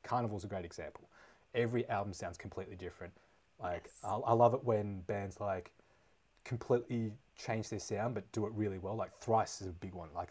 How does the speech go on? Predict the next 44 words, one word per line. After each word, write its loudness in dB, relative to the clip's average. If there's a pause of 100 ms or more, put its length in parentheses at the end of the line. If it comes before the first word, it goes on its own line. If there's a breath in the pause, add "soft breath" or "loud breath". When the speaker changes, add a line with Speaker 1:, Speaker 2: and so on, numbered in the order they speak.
Speaker 1:
I -4
love, 0 (280)
used -2
to 0
love 2
Thrice. -2
I -6
mean, -6
I -10
still -8
do. -10 (540 loud breath)
And 0
then 8
they 8
did 2
Visu, 0
and -2
they, 0 (220)
they 2
changed -2
into -8
this -8
kind -2
of -4
musy, 0
proggy -2 (100)
kind -4
of -6
album. -2
I'm -6
like, -4 (260)
"This -4
is -14
sick." -10 (380 loud breath)
So 8 (680)
my 6
idea 2
and -4
what 4
I 2
took -4
away 0
from -4
that -6